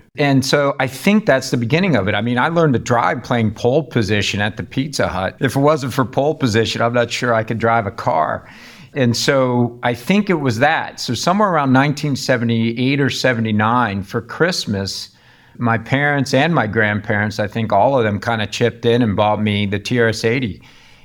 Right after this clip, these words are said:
And I remember I didn't have a floppy drive for it 'cause the floppy drive was, I think, more than the damn computer. It was like eight hundred dollars for a five and a quarter inch floppy drive. So I'd use the cassette load command, or cloud command as I called it, and I'd upload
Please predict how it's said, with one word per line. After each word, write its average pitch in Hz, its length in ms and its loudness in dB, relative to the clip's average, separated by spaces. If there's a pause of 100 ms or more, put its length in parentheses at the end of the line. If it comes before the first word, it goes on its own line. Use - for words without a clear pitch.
And 123 200 4
I 113 60 2
remember 123 760 2 (300)
I 104 100 0
didn't 139 320 2
have 127 320 0
a 98 60 0
floppy 135 400 0
drive 98 320 0
for 107 200 0
it 113 80 -2
'cause 98 140 -10
the 107 80 -2
floppy 131 360 0
drive 98 300 0
was, 101 300 -8 (100)
I 101 100 -2
think, 165 300 -4
more 110 180 0
than 110 140 0
the 101 60 -2
damn 117 360 0
computer. 127 600 -2
It 95 60 -2
was 107 120 -2
like 120 160 2
eight 135 160 0
hundred 123 300 -2
dollars 120 480 2
for 104 260 0
a 98 60 0
five 120 320 0
and 117 100 0
a - 20 -6
quarter 120 320 0
inch 110 140 0
floppy 117 380 0
drive. 95 500 0 (560)
So 120 220 0
I'd 120 200 0
use 123 200 2
the - 80 -6
cassette 135 440 0
load 107 280 0
command, 107 360 0
or 92 80 0
cloud 117 440 -2
command 98 340 -2
as 95 100 -6
I 98 120 0
called 98 340 0
it, 113 180 -2
and 95 200 -4
I'd 101 160 2
upload 113 580 0